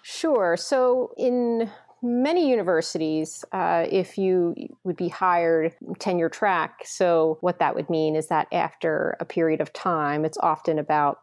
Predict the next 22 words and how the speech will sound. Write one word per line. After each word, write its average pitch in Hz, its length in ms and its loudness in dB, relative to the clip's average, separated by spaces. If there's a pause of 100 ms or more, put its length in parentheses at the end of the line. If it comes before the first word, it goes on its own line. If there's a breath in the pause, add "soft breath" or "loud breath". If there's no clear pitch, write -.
(100)
six - 420 -6
years, 151 640 2
you 160 440 2
will 170 100 0
then 160 380 0
put 190 260 0
in 160 540 0
a 160 80 -8
very 175 320 2
large 147 800 0 (180)
application, 151 580 -2
if 143 140 -4
you 147 100 0
will, 143 360 0 (240 loud breath)
to 147 480 0 (300 soft breath)
document 151 600 0
almost 165 340 -2
everything 180 480 0
that 143 100 -2
you've 147 200 -4
possibly 160 500 0
done 147 460 -4